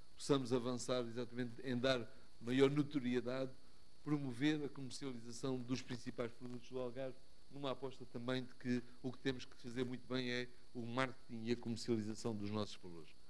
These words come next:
Portanto, era esta a apresentação que tenho para fazer. Se quiserem algum esclarecimento no debate, estou disponível e interessado,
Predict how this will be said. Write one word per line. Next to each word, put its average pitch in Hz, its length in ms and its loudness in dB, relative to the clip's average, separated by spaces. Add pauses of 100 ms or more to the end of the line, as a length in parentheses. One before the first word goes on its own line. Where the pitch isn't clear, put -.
(300)
Portanto, - 320 -6
era 143 260 2
esta 135 480 -2
a 127 140 -2
apresentação 117 600 -6 (120)
que - 80 -8
tenho 113 200 -6
para 120 160 -6
fazer. 135 420 -2 (360)
Se - 240 -2
quiserem 117 560 -4
algum 117 240 -2
esclarecimento 117 720 0
no 113 140 -2
debate, 107 340 2 (360)
estou 123 240 2
disponível 139 680 0
e 120 180 -2
interessado, 131 560 -2